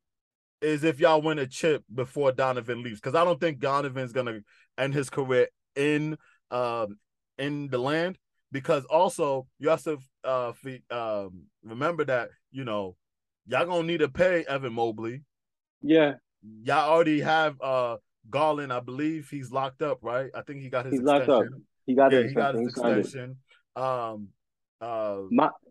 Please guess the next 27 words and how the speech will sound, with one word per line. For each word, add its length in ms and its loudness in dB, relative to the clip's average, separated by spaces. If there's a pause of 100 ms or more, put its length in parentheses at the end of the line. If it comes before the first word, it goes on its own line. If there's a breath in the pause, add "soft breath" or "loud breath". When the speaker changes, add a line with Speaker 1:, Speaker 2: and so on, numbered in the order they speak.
(100)
Speaker 2:
yeah, 500 8
I, 120 6
Speaker 1:
Jared 200 6
Speaker 2:
I 60 6
Speaker 1:
Allen 240 2
Speaker 2:
think 120 4
Speaker 1:
got 120 2
his 140 -6
extension 600 -6
too, 440 -10
right? 320 -6
If 100 -16
I'm 100 -12
not 160 -12
mistaken. 320 -8
Speaker 2:
Yeah. 220 2 (460)
Speaker 1:
Yeah. 320 -2
So, 360 0
Speaker 2:
Yeah. 120 -10 (1040)
Speaker 1:
and 140 -4
then 400 -8 (120)
Kevin 340 2
Love 240 2
comes 320 -8
off 300 -6
the 80 -10
books, 500 -4